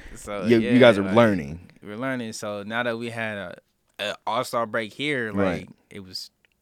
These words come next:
Speaker 1: it was dope. Like, it's, it's something that we want to see ongoing, especially, you know, next year we having the Raiders.
Speaker 2: Right.
Speaker 1: So, like, this is something that we're ready for. We got the hockey team here,
Speaker 2: Yep.
Speaker 1: so it's like,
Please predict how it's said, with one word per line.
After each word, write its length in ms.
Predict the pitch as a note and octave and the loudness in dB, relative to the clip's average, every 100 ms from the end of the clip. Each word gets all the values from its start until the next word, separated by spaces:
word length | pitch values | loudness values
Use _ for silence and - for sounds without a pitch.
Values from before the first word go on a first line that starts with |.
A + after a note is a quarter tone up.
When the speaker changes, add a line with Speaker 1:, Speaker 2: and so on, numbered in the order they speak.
| - | -20
Speaker 1:
it 60 | F#2+ | -18
was 160 | F#2 | -18
dope. 340 | G#2 A#2+ A2 - _ | -8 -8 -8 -12 _
Like, 240 | - A1 - _ - | -20 -20 -20 _ -18
it's, 380 | G2+ - - - - | -16 -14 -18 -18 -16
it's 160 | A2+ | -10
something 260 | C#3 C3 C3 | -8 -6 -4
that 180 | A#2+ G#2+ | -4 -4
we 140 | B2+ | -4
want 240 | A#2+ A#2+ A#2 | -4 -6 -8
to 100 | G#2+ | -14
see 340 | A#2+ A#2+ A2+ | -8 -8 -8
ongoing, 680 | G2+ A2 G2 G#2+ A#2+ A#2+ A2+ | -8 -10 -8 -8 -8 -10 -12
especially, 640 | G2 A2 A2 - G#2 G#2 G#2+ | -12 -8 -10 -10 -14 -14 -14
you 100 | G#2+ | -12
know, 240 | G2+ G2 | -12 -12
next 320 | G2+ G#2 G2+ | -10 -10 -10
year 200 | G#2 G2+ | -12 -12
we 120 | G2 G2+ | -12 -10
having 420 | G2+ F#2+ F#2 - _ | -10 -10 -14 -20 _
the 80 | F#2+ | -14
Raiders. 460 | G2 F#2 - - - | -10 -10 -12 -20 -8
Speaker 2:
Right. 260 | G2 D#2+ - _ - | -4 -4 -6 _ -14
Speaker 1:
So, 500 | A#2 A2 G#2 G2 G2+ _ _ _ _ _ G2+ | -8 -6 -6 -10 -16 _ _ _ _ _ -14
like, 220 | E2+ A#1 - | -14 -14 -14
this 220 | A2+ C3+ | -8 -6
is 120 | C3+ A#2 | -6 -6
something 300 | C3 A#2+ A2+ | -6 -6 -8
that 140 | G#2 | -8
we're 280 | G#2+ G#2 G#2 A#2+ - _ - | -8 -10 -12 -20 -20 _ -12
ready 260 | A2 A#2 | -8 -6
for. 320 | A2 G#2 A2+ G#2+ | -8 -6 -6 -6
We 120 | G#2+ | -6
got 200 | A2 A2 | -6 -6
the 80 | F#2 | -6
hockey 340 | G#2 A2+ A#2 | -4 -4 -8
team 320 | - A2+ A2+ | -12 -10 -10
here, 340 | A2 A2+ A2 G#2+ | -10 -10 -10 -4
Speaker 2:
Yep. 180 | F#2 G2 | 0 0
Speaker 1:
so 160 | G2 | 0
it's 140 | G#2 - | -10 -8
like, 320 | G2+ G2+ F#2+ | -8 -8 -10